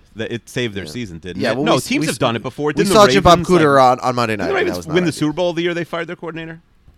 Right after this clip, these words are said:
Speaker 2: Yeah, the Ravens that year. Yeah.
Speaker 1: And, and Sark. I mean, I
Speaker 2: Jim
Speaker 1: guess
Speaker 2: Caldwell.
Speaker 1: Sark's proof of what you're saying, that Sark got promoted for the O C job after Lane Kiffin left,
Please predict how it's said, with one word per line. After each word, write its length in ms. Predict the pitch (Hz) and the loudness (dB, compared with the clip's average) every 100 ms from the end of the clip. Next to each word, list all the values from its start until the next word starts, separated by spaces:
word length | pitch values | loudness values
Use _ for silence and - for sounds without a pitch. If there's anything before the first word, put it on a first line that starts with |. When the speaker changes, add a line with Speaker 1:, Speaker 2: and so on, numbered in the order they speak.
| - _ _ _ _ _ _ _ _ _ _ _ _ - | -20 _ _ _ _ _ _ _ _ _ _ _ _ -10
Speaker 2:
Yeah, 120 | 131 | -10
the 120 | 101 | -6
Ravens 400 | 104 147 117 73 | -4 -4 -6 -12
that 180 | - 78 | -14 -14
year. 220 | 87 78 95 | -12 -16 -12
Yeah. 100 | - | 2
Speaker 1:
And, 220 | 196 254 220 | 4 4 2
and 160 | 220 226 | 2 2
Sark. 420 | - 202 208 - | 4 6 6 2
I 80 | 156 | -2
mean, 140 | 151 139 | 0 0
I 60 | |
Speaker 2:
Jim 60 | 131 | -2
Speaker 1:
guess 100 | 143 | -4
Speaker 2:
Caldwell. 180 | 156 143 | -6 -8
Speaker 1:
Sark's 100 | - | -10
proof 280 | - 139 127 | -14 -14 -12
of 100 | 110 | -12
what 100 | 110 | -12
you're 100 | 104 | -10
saying, 320 | 165 139 104 | -6 -4 -6
that 100 | 98 | -8
Sark 240 | 147 143 | -8 -6
got 200 | 127 101 - _ - _ | -6 -10 -12 _ -20 _
promoted 460 | 143 135 120 113 | -4 -2 -2 -4
for 140 | 104 120 | -6 -8
the 140 | 104 120 | -8 -6
O 140 | 110 | -8
C 240 | - 143 | -8 -8
job 340 | 117 110 98 92 - | -6 -6 -6 -8 -10
after 400 | 104 - 104 95 | -10 -10 -10 -8
Lane 220 | 101 92 | -8 -8
Kiffin 320 | 123 110 95 | -10 -10 -10
left, 240 | 117 110 | -10 -10